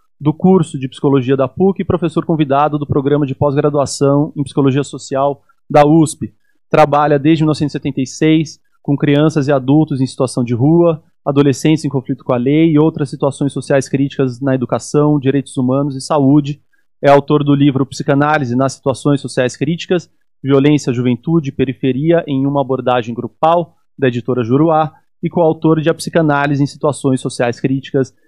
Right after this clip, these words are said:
Metodologia Clínica e Intervenções, da editora Escuta,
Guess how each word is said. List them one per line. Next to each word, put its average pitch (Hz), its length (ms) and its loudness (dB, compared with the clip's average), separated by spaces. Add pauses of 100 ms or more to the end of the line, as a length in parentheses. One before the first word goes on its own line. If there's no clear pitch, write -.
(100)
Metodologia 147 800 2
Clínica 143 480 -2
e 131 40 0
Intervenções, 131 760 -2
da 135 60 0
editora 123 340 -4
Escuta, 175 640 -2